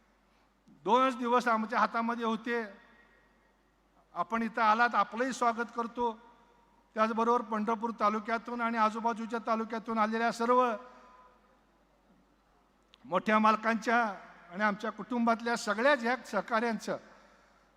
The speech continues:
मी मनपूर्वक स्वागत करतो. आपल्या पालकमंत्री जयकुमार द-, गोरे साहेब, ज्येष्ठ नेते आदरणीय विजयदादा, यांनी तीस वर्ष मोठ्या मालकांबरोबर काम केलं.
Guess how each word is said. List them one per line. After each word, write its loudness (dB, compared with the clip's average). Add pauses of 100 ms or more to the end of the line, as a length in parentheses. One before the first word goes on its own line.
मी -6
मनपूर्वक 4
स्वागत 0
करतो. 0 (1400)
आपल्या 6
पालकमंत्री 2
जयकुमार 2
द-, -6 (500)
गोरे 2
साहेब, 2 (1600)
ज्येष्ठ 0
नेते -4
आदरणीय 0
विजयदादा, 0 (640)
यांनी -6 (120)
तीस -6
वर्ष -4
मोठ्या 2
मालकांबरोबर 0
काम 0
केलं. -4